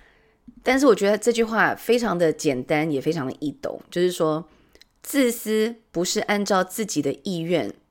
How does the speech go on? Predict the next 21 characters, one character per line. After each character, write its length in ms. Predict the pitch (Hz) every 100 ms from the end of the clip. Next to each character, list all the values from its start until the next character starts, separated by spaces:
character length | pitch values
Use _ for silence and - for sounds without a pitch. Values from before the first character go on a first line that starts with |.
| _ _ _
跟 180 | - 185
方 240 | 185 165 175
式 200 | - 165
来 120 | 135
生 240 | - 147
活， 400 | 156 - 143 - - _ _ _
而 140 | 170
是 240 | 180 214 185
要 240 | 190 202
求 200 | 208 165
别 360 | 151 - 143 147
人 280 | 175 143 - -
一 100 | 160
定 240 | - 202
要 140 | 190 175
按 200 | 165 165
照 320 | 175 143 -
你 180 | 147 139
自 160 | - 185
己 140 | -
的 120 | 143